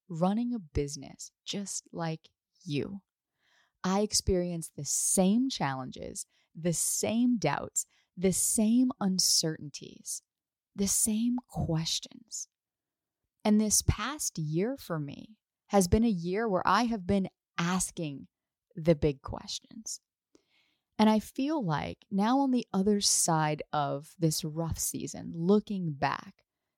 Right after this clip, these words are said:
there is so much growth that has happened. That's what anti-fragility is. It's growing through what you go through. But the reality of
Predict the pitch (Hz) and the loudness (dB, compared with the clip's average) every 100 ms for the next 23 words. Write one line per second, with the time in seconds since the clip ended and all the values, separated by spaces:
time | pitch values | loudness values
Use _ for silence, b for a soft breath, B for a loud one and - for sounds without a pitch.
0 | - 247 220 - 202 185 165 151 - - | -4 -2 0 -2 -2 -2 0 0 -4 -8
1 | - - - _ _ _ _ _ 170 160 | -8 -8 -14 _ _ _ _ _ 0 2
2 | 151 147 - - - - _ _ _ 208 | 2 -4 -6 -14 -16 -20 _ _ _ -2
3 | 196 233 202 190 185 175 175 165 170 160 | -2 -4 -4 -4 -6 -6 -8 -6 -4 -4
4 | 165 160 147 143 _ - 156 143 - - | -4 -6 -8 -12 _ -4 -2 -4 -8 -12
5 | - _ _ _ 185 160 175 220 214 220 | -12 _ _ _ -2 -2 -4 -2 4 4
6 | 226 214 190 - 220 202 165 160 170 - | 4 -2 -8 -12 -6 -6 -4 -4 -4 -4
7 | 143 151 143 143 139 - - - - _ | -8 -10 -8 -8 -8 -10 -14 -16 -18 _
8 | b b b b - 190 180 185 202 214 | b b b b -4 -2 -2 0 0 2
9 | 247 311 294 240 190 | 2 4 6 8 8